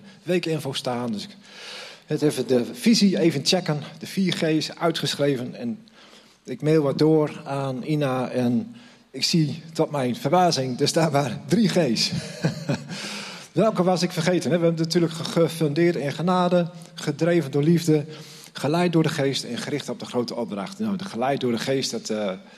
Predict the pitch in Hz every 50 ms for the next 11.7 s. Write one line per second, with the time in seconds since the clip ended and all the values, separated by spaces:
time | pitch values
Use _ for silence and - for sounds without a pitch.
0 | - - 147 139 131 123 127 123 113 101 - - - 123 127 135 131 135 127 117
1 | - - - - - - - - - - _ - 120 110 113 117 120 120 131 139
2 | 135 120 147 156 135 135 147 156 139 151 170 165 147 143 - - - 160 160 156
3 | 143 - - - 151 165 165 147 156 156 151 143 143 165 165 165 151 160 160 160
4 | 143 110 127 120 107 101 98 - 165 190 226 - - - - - - - - -
5 | - - - _ - - - - - - - 185 - - - - 135 - - -
6 | - - - - - 214 226 226 - - - - - - - - - - - -
7 | - - - 120 123 101 90 80 - - - - _ _ _ _ _ _ _ _
8 | - - - - - - - 151 147 127 156 147 - - 226 233 185 196 175 175
9 | 180 175 170 151 147 139 156 160 147 127 110 117 123 120 107 123 117 - - 113
10 | - - - - - - - - - - - - - - _ _ _ _ _ _
11 | - _ - 170 165 - 143 143 135 131 135 127 117 113